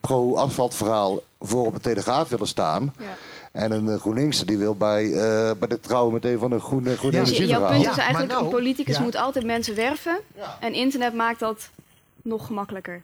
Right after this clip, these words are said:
Speaker 1: Ja, en
Speaker 2: Facebook.
Speaker 1: dat valt deels samen met informatiefuik, maar dat
Speaker 2: Ja.
Speaker 1: is dus niet per-, of, eh, het ligt
Speaker 3: Nee,
Speaker 1: aan het perspectief
Speaker 3: ja.
Speaker 1: of dat, of dat
Speaker 3: Ja.
Speaker 1: kwalijk is.
Speaker 3: Ja, nee, dus
Speaker 2: Oké.
Speaker 3: maar het, eh, als, het is niet, ik zit te wachten op de eerste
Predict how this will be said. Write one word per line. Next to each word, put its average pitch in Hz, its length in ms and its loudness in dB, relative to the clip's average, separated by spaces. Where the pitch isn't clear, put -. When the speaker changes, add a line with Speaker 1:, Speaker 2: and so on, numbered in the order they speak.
Speaker 1:
Ja, 175 200 4
en 143 140 4
Speaker 2:
Facebook. 151 260 4
Speaker 1:
dat - 100 -10
valt 151 280 2
deels 147 260 2
samen 156 340 2
met 196 180 0
informatiefuik, 175 1300 2
maar 151 180 4
dat 143 140 0
Speaker 2:
Ja. 156 80 4
Speaker 1:
is 143 180 0
dus 143 140 0
niet 208 180 -2
per-, 127 240 2
of, 123 120 -4
eh, 147 40 2
het - 0 -
ligt 147 160 0
Speaker 3:
Nee, 170 160 4
Speaker 1:
aan 175 60 4
het 165 80 0
perspectief 170 400 0
Speaker 3:
ja. - 60 4
Speaker 1:
of 127 80 0
dat, 139 240 2
of 139 140 -2
dat 147 100 0
Speaker 3:
Ja. 147 60 -8
Speaker 1:
kwalijk 175 340 2
is. 90 220 -2
Speaker 3:
Ja, 139 180 -2
nee, 190 260 -2
dus 202 220 0
Speaker 2:
Oké. 190 80 0
Speaker 3:
maar 185 180 0
het, 180 260 -4
eh, 185 220 -2
als, - 320 4
het 196 280 -4
is 214 180 0
niet, 220 200 -4
ik - 140 0
zit 226 160 4
te 156 80 -6
wachten 202 300 -4
op 131 80 -8
de 202 80 -10
eerste 208 440 -2